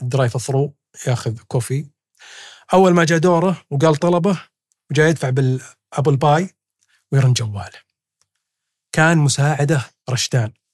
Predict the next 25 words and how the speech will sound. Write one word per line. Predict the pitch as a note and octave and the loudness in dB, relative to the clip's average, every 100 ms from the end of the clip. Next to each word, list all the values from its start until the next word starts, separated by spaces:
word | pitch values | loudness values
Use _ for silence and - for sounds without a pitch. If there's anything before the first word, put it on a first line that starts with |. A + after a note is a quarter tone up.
| _ _ _ _ E3+ | _ _ _ _ -2
رد | D#3 C3+ | -2 -2
بسرعة | - D#3 C3 E3 E3+ _ - | -6 -4 -2 -2 -4 _ -12
وكان | C3+ D3+ C#3 | -4 0 0
عنده | D#3 C#3 | 0 0
صوت | B2+ D#3 C#3+ C3 | -2 0 0 -2
وجروس | C3 D3 C#3+ C3+ C3 D#3 | -4 -2 0 0 -2 -2
والنونات | C#3+ C#3 C#3 C#3 D3 C#3+ C#3+ - - - - | 0 0 0 0 2 2 0 -4 -20 -16 -6
وأصوات | C#3 D#3 D3+ D3 - | -4 0 2 2 2
اللي | C#3+ C3+ | 0 0
قاق | C3 D#3 E3+ D#3+ | 0 2 2 2
قاق. | F3+ E3+ E3+ _ _ _ _ _ _ _ _ | 2 2 0 _ _ _ _ _ _ _ _
قال | - D#3+ | 0 2
رشدان: | C#3 - D#3+ | 2 2 0
"حنا | C3 E3+ D3+ | 2 2 2
في | C3+ | 2
مستشفى | C#3+ B2 E3 - | 0 2 -2 -4
الطب | B2+ C#3+ B2+ | -6 -4 -2
الصحي | A#2+ - C3 - D3+ G3 _ _ - | -2 -2 -4 0 0 -2 _ _ -8
وسعادة | - C#3+ D#3+ C#3+ C#3 | 0 2 2 0 -2
الرئيس | C3+ D3 C#3 | -2 -2 -2
خويلد | - D3+ D#3 F3 F3+ - _ _ - | 0 2 2 2 0 -6 _ _ -6
يقول | B2+ D3+ | 0 0
تعال | - C#3+ | 2 2
لنا | D3+ C#3 | 4 2
بسرعة." | - B2+ A2 | 0 -4 -8